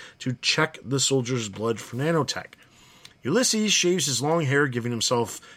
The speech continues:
the military cut, and orders Brother Eye to take control of all of the colony soldiers. On the helicarrier, Luke Fox and Sean Paul Valley watch in horror as their new teammates are transformed into one-man army corps,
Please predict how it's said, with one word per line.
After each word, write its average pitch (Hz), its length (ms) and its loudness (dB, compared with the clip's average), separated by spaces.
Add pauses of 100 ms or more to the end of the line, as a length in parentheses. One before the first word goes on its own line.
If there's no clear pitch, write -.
(140)
the 104 80 -8
military 143 480 4
cut, 143 340 0 (460)
and 120 160 0
orders 139 320 2
Brother 165 340 2
Eye 151 140 4
to - 140 -8
take 135 180 -2
control 127 380 2
of 107 100 -2
all 135 320 4
of 123 60 -2
the 117 60 -8
colony 110 360 -2
soldiers. 165 600 -2 (300)
On 120 160 0
the 101 80 -4
helicarrier, 160 640 0
Luke 175 240 0
Fox 127 400 2
and 104 140 -4
Sean 127 240 2
Paul 117 180 -2
Valley 123 400 2
watch 107 380 -2
in 107 80 -8
horror 131 440 0 (360)
as 101 220 -2
their 107 120 0
new 131 180 -2
teammates 135 540 0
are - 60 -6
transformed 123 760 -2
into 101 280 -6
one-man 120 1120 -4
army 117 380 0
corps, 107 560 -2